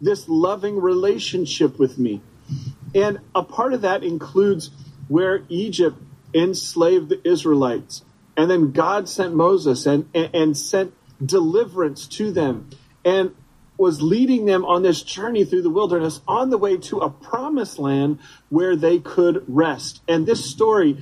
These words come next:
is set in that, in that time period. And in that time period, God has decided to give them guidance for life in the Ten Commandments. And he's called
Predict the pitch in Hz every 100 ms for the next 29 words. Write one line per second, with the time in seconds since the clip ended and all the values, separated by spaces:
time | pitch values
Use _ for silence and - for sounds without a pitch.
0 | - 139 139 180 165 - - 208 - -
1 | - - 139 - 202 220 208 196 165 139
2 | 202 240 220 196 - 190 214 185 151 135
3 | 120 104 - 104 - - - _ - 127
4 | - 156 196 214 240 - 202 214 220 180
5 | 175 180 - _ _ 151 175 170 196 196
6 | - - 180 175 175 - _ _ 170 170
7 | 196 190 180 - 147 - 190 233 202 170
8 | 165 175 - - - - 147 185 208 226
9 | 220 - - 208 156 127 147 196 - -
10 | - - - _ - _ - 160 175 147
11 | 185 185 180 170 151 143 165 185 - -
12 | _ _ _ - 160 170 175 185 147 -
13 | 202 226